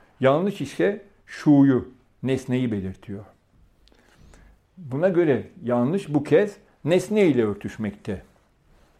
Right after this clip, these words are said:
Bu analizi burada çok uzatmadan, e, devamına burada, e, geçmek istiyorum.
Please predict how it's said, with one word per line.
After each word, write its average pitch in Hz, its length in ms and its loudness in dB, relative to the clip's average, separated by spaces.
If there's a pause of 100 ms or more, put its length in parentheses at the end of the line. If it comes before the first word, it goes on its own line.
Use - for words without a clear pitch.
(140)
Bu 117 180 -4
analizi 123 580 -2
burada 120 340 0 (240)
çok - 180 -12
uzatmadan, 151 760 -2 (420)
e, 123 60 -10
devamına 120 1000 -2
burada, 101 360 -8 (280)
e, 113 60 -12 (600)
geçmek 113 380 -16
istiyorum. - 380 -20